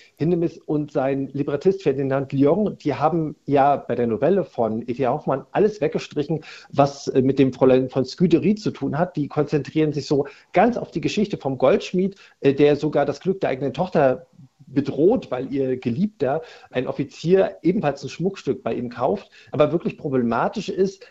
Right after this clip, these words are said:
finde ich, dass am Ende, wenn das Volk den Goldschmied tötet, dass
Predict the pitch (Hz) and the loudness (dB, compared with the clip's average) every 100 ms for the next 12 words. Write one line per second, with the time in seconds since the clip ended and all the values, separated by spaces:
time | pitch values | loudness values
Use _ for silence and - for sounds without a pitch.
0 | - - 151 139 - 220 233 - _ 156 | -18 -2 0 0 0 0 -2 -6 _ -6
1 | - 147 135 139 160 226 165 156 180 131 | -2 -4 -4 -4 0 2 2 2 2 -2
2 | 127 135 131 - 127 120 - 139 185 214 | -2 -2 -8 -4 -4 -4 -2 0 2 2
3 | - - 139 131 131 190 - 151 135 131 | -2 -4 -4 -2 -2 -2 -4 -6 -6 -8
4 | - - 156 185 196 254 - - - _ | -16 0 4 4 2 -4 -6 -20 -20 _
5 | - 139 151 151 - | -4 0 0 -2 -12